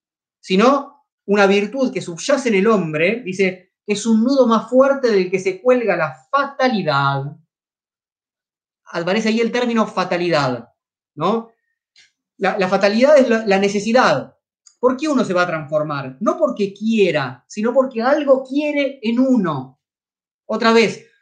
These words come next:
no es un yo el que tiene que decir, "Ahora decido transformarme". No suceden así las cosas. No act-, no, no, no hay una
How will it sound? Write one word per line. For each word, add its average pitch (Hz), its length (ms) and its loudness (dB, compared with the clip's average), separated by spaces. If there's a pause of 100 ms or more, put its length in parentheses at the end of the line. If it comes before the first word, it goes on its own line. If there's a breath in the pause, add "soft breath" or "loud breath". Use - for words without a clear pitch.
(140)
no 220 240 0
es 302 160 -4
un 285 160 -4
yo 226 720 -2
el 160 180 -10
que 175 120 -4
tiene 208 260 -2
que 185 120 0
decir, 196 460 -4 (160)
"Ahora 208 380 2
decido 202 340 -2
transformarme". 165 520 -6
No 247 100 -4
suceden 294 400 -4
así 196 140 -4
las 165 160 -6
cosas. 147 520 -4 (240)
No 214 120 -2
act-, 226 220 -6
no, 220 140 -4
no, 233 180 -4
no 240 80 2
hay 285 100 4
una 254 320 0